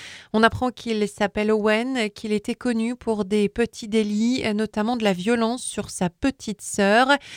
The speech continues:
La piste d'un acte gratuit commis dans un accès de rage est étudiée par les enquêteurs. L'homme aurait été reconnu sur les images de vidéosurveillance par plusieurs personnes.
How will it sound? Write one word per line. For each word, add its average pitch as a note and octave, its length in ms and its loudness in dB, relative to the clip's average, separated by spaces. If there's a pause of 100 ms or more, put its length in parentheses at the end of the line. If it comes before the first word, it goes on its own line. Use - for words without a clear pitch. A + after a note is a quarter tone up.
(240)
La G#3+ 100 2
piste - 320 -10
d'un G3+ 240 2
acte A3+ 300 -4
gratuit G#3 580 -2
commis G#3+ 280 0
dans G3+ 260 2
un G3 100 2
accès A#3 340 -2
de G3 100 -2
rage G3+ 360 2
est F#3+ 220 -6
étudiée G#3 580 -4
par F#3+ 220 -2
les F#3 200 2
enquêteurs. F#3 680 2 (460)
L'homme G#3+ 220 4
aurait G3 180 2
été G3+ 340 -6
reconnu G#3+ 500 -2 (140)
sur G3 240 -2
les F3+ 260 -2
images A3+ 400 2
de G#3+ 80 2
vidéosurveillance F#3 1040 0
par E3 180 -6
plusieurs F3+ 440 -4
personnes. F#3+ 640 0